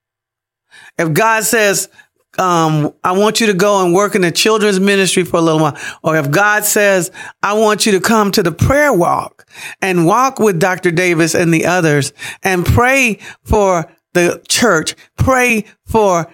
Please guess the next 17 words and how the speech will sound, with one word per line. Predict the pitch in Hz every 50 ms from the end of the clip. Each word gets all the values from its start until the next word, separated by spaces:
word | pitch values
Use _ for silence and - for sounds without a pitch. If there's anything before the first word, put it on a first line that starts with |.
| _ _ -
our | 180 175 170
city, | 156 - - - 208 190 165 147 147 143 - - - _ -
pray | - - - 254 247 240 233 226 220 208 - - - _ _
for | - - 226 208 190 185 175 160 156 - _ _ _ -
our | 175 170 160
state, | 147 - - - - 208 185 160 139 131 - - - - _ -
pray | - - 262 254 247 233 226 208 190 - - _ _ -
for | - 123 220 208 196 185 175 165 156 - - _ _ _ -
our | 175 175 165 160 156 151 143 _ _ -
nation, | - 156 160 175 180 180 175 - - 156 147 147 - - _ -
pray | - - 285 269 254 247 233 214 202 - _ _ -
for | - 233 214 196 196 185 180 175 - _ _ -
the | 160 170
world." | 160 147 156 190 220 247 247 208 151 123 127 147 - - _ _ _ _ _ _ _ _ _ _ _ _ _ _ _ _ _ -
Just | - 508 523 - - -
thirty | 269 277 294 294 302
minutes. | 285 320 349 370 359 254 127 - - - - -